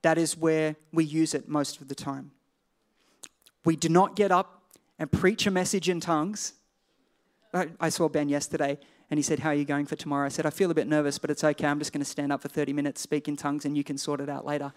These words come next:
Um, that would have been very unbiblical, right? If somebody was to stand up and deliver over people a message in tongues, then there needs to be an interpretation for that.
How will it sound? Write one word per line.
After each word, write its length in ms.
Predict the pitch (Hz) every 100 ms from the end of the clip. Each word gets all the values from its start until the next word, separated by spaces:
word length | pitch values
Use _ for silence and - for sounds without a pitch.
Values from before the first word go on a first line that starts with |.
| - - - - -
Um, 300 | 220 226 202 - - - -
that 320 | - 165 311 285
would 100 | 330
have 100 | 269
been 160 | 277
very 240 | 247 240 233
unbiblical, 760 | 208 208 185 175 160 147 135 -
right? 300 | 160 165 - - - - - - - _ _ _
If 140 | 226 226
somebody 280 | 269 254 269
was 140 | 247
to 80 | 247
stand 260 | - 269
up 140 | 285 - - _ - -
and 220 | 202 196 190
deliver 400 | 196 202 214 208
over 140 | 208
people 340 | 202 208 214
a 60 | 196
message 340 | 190 185 202
in 80 | 202
tongues, 600 | 180 185 185 185 - - - _ -
then 140 | 185
there 100 | 185
needs 200 | 185 190
to 80 | 196
be 60 |
an 80 | 180
interpretation 720 | 170 175 156 147 143 135 143
for 120 | -
that. 200 | 139 135